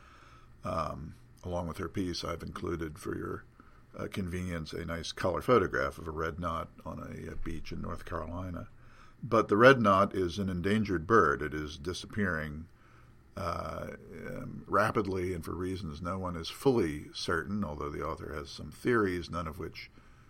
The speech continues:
she can prove, only suggest. Um, and it's a wonderful book, uh, and, and, and a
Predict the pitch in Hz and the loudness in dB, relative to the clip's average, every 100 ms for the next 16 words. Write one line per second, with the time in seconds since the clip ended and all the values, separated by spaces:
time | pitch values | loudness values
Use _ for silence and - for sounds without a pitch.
0 | - - - 92 - 85 - - 123 87 | -20 -14 -8 -8 -8 -10 -2 4 4 4
1 | 85 82 80 82 78 - 90 98 98 80 | 0 -6 -8 -8 -8 -10 -6 0 2 2
2 | - - - - - - - - - 95 | -6 -16 -20 -20 -20 -20 -20 -12 0 2
3 | 92 90 113 120 120 131 165 214 202 - | 2 0 2 2 2 2 2 2 0 2
4 | 104 - - - 95 120 113 - - - | 0 0 -6 -14 0 4 4 2 -12 -4
5 | 104 101 92 - 98 95 98 101 - - | 2 2 2 0 0 0 -2 -4 -6 -14
6 | - - - - 101 95 92 90 92 90 | -18 -20 -14 -8 -6 -6 -6 -6 -6 -8